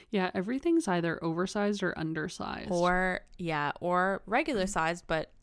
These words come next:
Speaker 2: let's do something to make it look fucked by, like, putting
Speaker 1: Yeah.
Speaker 2: something underneath. Layers, layers, layers.
Speaker 1: Tiny, tiny purses, but big
Speaker 2: Big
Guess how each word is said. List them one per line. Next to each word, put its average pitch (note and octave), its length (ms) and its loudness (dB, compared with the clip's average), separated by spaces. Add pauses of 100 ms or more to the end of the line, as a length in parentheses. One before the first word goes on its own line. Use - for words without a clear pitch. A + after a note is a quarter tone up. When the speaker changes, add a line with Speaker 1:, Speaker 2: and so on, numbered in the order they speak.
(120)
Speaker 2:
let's E3+ 360 -2
do D#3+ 260 -4
something E3+ 360 -8
to D#3+ 100 -6
make D3 160 -6
it - 80 -6
look - 180 -6
fucked - 800 -8
by, C#3+ 240 -2
like, C#3+ 240 -8
putting F#3+ 300 4
Speaker 1:
Yeah. F3+ 120 4 (220)
Speaker 2:
something E3 440 -8
underneath. D3+ 680 -8 (360)
Layers, F3 380 0
layers, D#3+ 380 -4
layers. D3+ 480 -6 (440)
Speaker 1:
Tiny, G#3 760 4 (100)
tiny A3 440 4
purses, F#3+ 380 -2
but - 220 -4 (440)
big F3+ 420 6
Speaker 2:
Big F3+ 400 -2